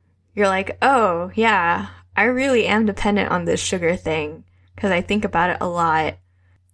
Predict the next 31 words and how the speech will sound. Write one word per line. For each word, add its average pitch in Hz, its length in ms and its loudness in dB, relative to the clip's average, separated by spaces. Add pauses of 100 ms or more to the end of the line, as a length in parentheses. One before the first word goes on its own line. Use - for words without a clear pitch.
(200)
No, 226 280 2
I 190 100 4
was 220 140 0
gonna 262 360 0
say 196 380 0
that 180 240 0
it 185 100 -2
kinda 190 220 -2
reminds 175 440 -4
me 175 160 -4
of 175 220 -2
this, 175 260 -2
like, 165 160 -2
scene 165 600 -6
in 160 340 -8 (580)
a 175 60 -4
book, 165 580 -6
a 180 60 -14
fantasy 185 480 -4
book, 196 380 -2
where 170 260 -4 (440)
this, 185 220 0
like, 175 200 -4
girl 170 500 -2
has 175 320 -2
to, - 140 -8 (160)
she's - 280 -4
been 180 220 -6
eating 175 240 -10
too - 180 -6
much - 420 -2